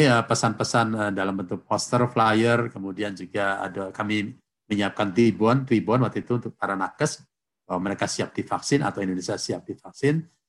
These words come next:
Bahan-bahan ini bisa diunduh, eh, di link ini ya, silakan nanti dimanfaatkan, eh, promkes, Kemkes,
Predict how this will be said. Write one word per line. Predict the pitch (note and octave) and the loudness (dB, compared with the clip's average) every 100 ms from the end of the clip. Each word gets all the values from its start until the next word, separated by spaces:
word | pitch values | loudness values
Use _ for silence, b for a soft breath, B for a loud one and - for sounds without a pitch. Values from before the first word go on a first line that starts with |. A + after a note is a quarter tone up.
| _ _ - | _ _ 4
Bahan-bahan | C3 C3 C3 C3+ | 6 8 6 8
ini | E3 | 6
bisa | B2+ B2+ A2+ | 6 4 4
diunduh, | A#2 G#2 C#3+ E3+ - | 4 6 4 4 -4
eh, | G#2 F#2+ | -8 -4
di | G2 F#2+ F#2+ F#2+ G#2 | -4 -2 -2 -2 -2
link | G#2 G2+ | -4 -4
ini | G2 C3 | 0 0
ya, | B2 | 2
silakan | E3+ G#2 F2 - C3 D3 | -2 -4 -8 -4 -4 -4
nanti | F2+ A#2 A#2 B2 _ _ - _ | -6 -4 -4 -6 _ _ -6 _
dimanfaatkan, | G2+ F#2+ F#2 G2+ F#2+ - C#3 G3+ F#3+ | -4 -2 -2 0 -2 0 2 2 0
eh, | - _ _ - | -8 _ _ -18
promkes, | - F#2 F2+ G#2+ | -8 -6 -4 -6
Kemkes, | G2+ F2 G2+ | -6 -8 -10